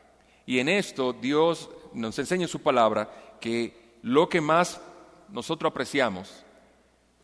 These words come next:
y debemos apreciar, que es Cristo, está seguro en Él, y por Él todas las cosas han de estar seguras. Vamos a ver primeramente, nosotros no necesitamos nada.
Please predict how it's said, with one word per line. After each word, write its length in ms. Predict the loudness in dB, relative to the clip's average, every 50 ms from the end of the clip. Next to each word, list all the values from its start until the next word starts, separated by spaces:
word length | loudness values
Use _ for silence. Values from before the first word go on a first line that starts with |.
| _ _ _
y 100 | -8 -6
debemos 320 | -2 -2 -2 -2 -2 -4
apreciar, 560 | -4 -6 -6 -6 -6 -4 -2 -2 -4 -4 -8 -14 -20 -20 -20 _ _ _ _
que 100 | -12 -10
es 120 | -10 -10 -8
Cristo, 480 | -8 -6 -6 -6 -8 -10 -14 -16 -16 -16 _ _ -20
está 300 | -20 _ _ -4 -4 -4
seguro 460 | -4 -8 -8 -8 -8 -8 -8 -10 -12 -16 _ _ _ _ _ _
en 160 | -10 -6 -4
Él, 240 | -4 -4 -4 -6 -10 -16 -20 -20 -20 _ _
y 180 | -8 -6 -6 -6
por 300 | -4 -2 0 2 4 6
Él 260 | 6 4 4 2 0
todas 220 | 0 0 0 2
las 180 | 2 0 0 -2
cosas 540 | -6 -6 -6 -4 -4 -6 -6 -8 -12 -20 -20 -20 _ _ _ _ -6
han 180 | -4 -4 -4
de 60 | -4
estar 200 | -6 -6 -6 -6
seguras. 340 | -6 -6 -8 -10 -10 -12 -16 -20 _ _ _ _ _ _ _ _ _ _ _ _ _ _ _ _ _
Vamos 220 | -8 -4 0 2
a 40 | 2
ver 80 | 2 2
primeramente, 680 | 2 2 2 2 4 4 2 0 0 0 -2 -4 -4 -6 -12 -20 -20 -20 -20 -20 _ _ -20 _ _ _ _ _ _ _ _ _ _ _ _ _ _ _ _ _ _ _ _ _ _
nosotros 720 | -8 -8 -6 -2 2 4 4 4 4 2 0 0 0 -2 -2
no 180 | 0 0 2
necesitamos 840 | 0 0 -2 -4 -8 -4 2 4 4 4 4 2 -2 -4 -8 -12 -18 -20 -20 -20 -20 -20 _ -16
nada. 480 | -12 -8 -6 -4 -4 -6 -8 -12 -18